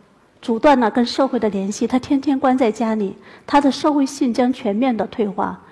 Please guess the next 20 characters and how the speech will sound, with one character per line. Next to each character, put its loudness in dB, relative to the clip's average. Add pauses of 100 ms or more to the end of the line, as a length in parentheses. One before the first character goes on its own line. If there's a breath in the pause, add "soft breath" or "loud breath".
(300 loud breath)
这 4
就 6
意 6
味 2
着 2
我 0
们 0
这 4
十 0
几 -2
年 -2
的 2
努 -6
力 -6
都 -4
将 0
前 -4
功 -2
尽 -6
弃。 -8